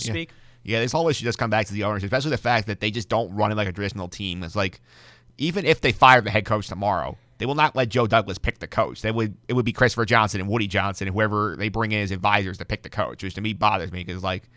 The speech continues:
Speaker 1: this, this G M has a lot more football knowledge than you do. Let him pick the coach. Even when it was, like, John Idzik not getting to pick his coach, or even when it was McCagnon not getting to pick his coach. Those guys have been football,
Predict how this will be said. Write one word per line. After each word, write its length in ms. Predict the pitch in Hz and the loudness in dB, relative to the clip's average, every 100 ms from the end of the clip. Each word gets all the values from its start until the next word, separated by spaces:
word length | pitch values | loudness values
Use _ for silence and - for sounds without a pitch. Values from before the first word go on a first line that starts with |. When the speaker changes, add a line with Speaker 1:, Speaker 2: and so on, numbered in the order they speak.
| _ _ _ _ _ | _ _ _ _ _
Speaker 1:
this, 200 | 123 - 104 - | -4 -4 -8 -10
this 160 | 120 131 | -8 -6
G 240 | 135 170 | -6 0
M 120 | 180 127 | 0 2
has 120 | 117 | 0
a 60 | |
lot 240 | 107 127 131 | 4 2 2
more 100 | 147 | -2
football 260 | - 135 | -2 0
knowledge 280 | 127 120 110 | 2 4 2
than 100 | 98 | 0
you 140 | 101 104 | -2 -2
do. 240 | 87 78 - _ _ - | -4 -6 -14 _ _ -4
Let 240 | 107 135 | 0 2
him 200 | 127 135 | 2 0
pick 180 | 123 123 | -2 -2
the 80 | 98 | -4
coach. 400 | 123 80 - - | -4 -4 -8 -14
Even 300 | 90 131 170 | -8 -6 -4
when 140 | 165 165 | -4 -2
it 140 | 151 | -4
was, 520 | 131 143 131 110 98 | 0 2 2 0 -2
like, 320 | 107 98 92 - _ - - _ - | 0 0 -2 -12 _ -20 -20 _ -8
John 280 | - 120 113 | 2 4 4
Idzik 220 | 104 95 | 0 -2
not 140 | 101 | -2
getting 140 | 107 101 | -2 -4
to 40 | |
pick 200 | - 101 | -4 -4
his 180 | - 98 | -4 -8
coach, 420 | - 80 - - - | -6 -6 -6 -16 -8
or 160 | 107 | -8
even 380 | - 139 131 127 | -4 -4 -4 -4
when 120 | 127 | -4
it 80 | 117 | -2
was 220 | 113 113 | 0 0
McCagnon 380 | 95 95 104 95 | -2 0 0 2
not 160 | 104 95 | 0 -2
getting 120 | 92 | -6
to 60 | |
pick 180 | 98 98 | -6 -6
his 140 | 98 85 | -6 -8
coach. 400 | 90 69 - - - - | -8 -8 -14 -20 -20 -6
Those 140 | 131 | -2
guys 140 | 151 185 | 0 -2
have 80 | |
been 100 | 143 | -2
football, 600 | 110 143 - 123 110 98 | -2 -4 -2 2 2 0